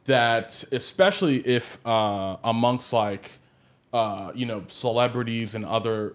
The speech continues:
uh, wealthy people, that there were rumors about this.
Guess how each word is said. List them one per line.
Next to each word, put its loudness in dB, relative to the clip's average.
uh, -6
wealthy 0
people, -4
that 0
there -2
were -2
rumors -4
about 0
this. -6